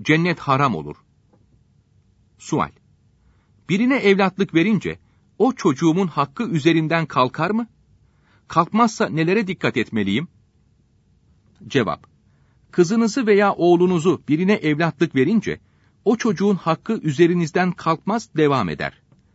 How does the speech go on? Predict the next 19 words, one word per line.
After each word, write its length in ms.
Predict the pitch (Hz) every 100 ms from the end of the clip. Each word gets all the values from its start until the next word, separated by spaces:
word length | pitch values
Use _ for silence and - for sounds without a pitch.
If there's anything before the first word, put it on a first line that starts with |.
| _ _ _ _ -
Ahirette 640 | 113 107 95 90 - 208 -
o 100 | 202
çocuk 340 | 143 104 95
sizden 420 | - 135 135 208
hak 360 | - 185 214 -
talep 280 | 135 110 85
eder. 320 | 73 71 - _ _ _ _ _ _ _
Çocuğu 400 | 135 123 131 170
evlatlık 580 | 123 107 113 - 180 120
verirken 500 | 104 196 - 107 - -
Müslüman 500 | 113 - 123 214 147
bir 300 | 127 104 104
aileye 420 | 87 80 76 165 _ _ _ -
veya 320 | 139 160 135
dinimizi 500 | 135 147 156 156 233
öğretecek 600 | 165 156 147 151 160 -
birine 320 | 143 143 190
vermek 400 | 135 85 78 -
lazım. 360 | 92 80 - 80